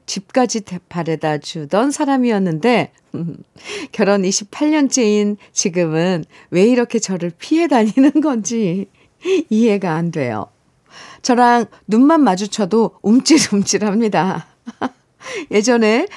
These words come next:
연애 시절이 참 좋았네요. 그때 남편이 저를 데려다 주면서 일산 가는 버스 안에서 이어폰으로 함께 노래 들었던 시절이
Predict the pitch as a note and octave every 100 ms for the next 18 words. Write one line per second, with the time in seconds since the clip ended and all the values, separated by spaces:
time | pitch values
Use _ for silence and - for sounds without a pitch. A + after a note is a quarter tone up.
0 | - G3 G#3+ A3 - G3 G3+ F#3 G3 -
1 | D4 C4+ A#3 G3 G3 F3 E3 E3+ E3+ -
2 | _ _ - - G#3+ G#3+ F#3+ - - -
3 | E3+ A3 C4 A3 G#3+ A3 F#3 F#3+ G3 F3
4 | E3+ F3 E3+ E3 D3 D3+ D#3+ D3+ - -
5 | A#3 - D4 C4+ G#3+ G3 G3+ F#3+ E3+ -
6 | A#3 G3+ D#3 D3+ G#3 E3+ - - F#3+ G#3+
7 | G#3 G#3 E3+ D#3+ E3 E3+ C4+ C#4 C4 A#3+
8 | F3 E3 D#3+ D#3+ C#3 - D#3 D3 C#3+ _
9 | - - G3 D3+ E3 B3